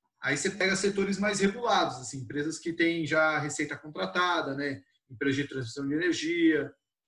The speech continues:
é, ou empresas com uma demanda mais inelástica. E aí você equilibra isso com empresas que não têm nada disso, né? Uma empresa, eu até citei o Banco Inter. Pô, se for olhar quanto que o Banco Inter entrega de dividendo, ninguém vai querer investir nele.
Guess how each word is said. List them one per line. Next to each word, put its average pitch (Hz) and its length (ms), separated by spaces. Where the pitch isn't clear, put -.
é, 135 240
ou 156 100
empresas 160 300
com 165 80
uma 156 80
demanda 151 300
mais 151 200
inelástica. 160 880
E 170 100
aí 185 100
você 214 480
equilibra 214 520
isso - 360
com 208 160
empresas 202 420
que 214 140
não 226 240
têm 226 140
nada 208 240
disso, 190 420
né? 135 220
Uma 127 80
empresa, 151 260
eu 147 60
até 165 120
citei 170 260
o 170 40
Banco 165 300
Inter. 135 340
Pô, - 320
se - 220
for 180 140
olhar 165 640
quanto 175 200
que - 80
o 160 40
Banco 165 240
Inter 165 200
entrega 156 320
de 151 100
dividendo, 147 640
ninguém 147 220
vai - 100
querer 262 180
investir 208 320
nele. 156 340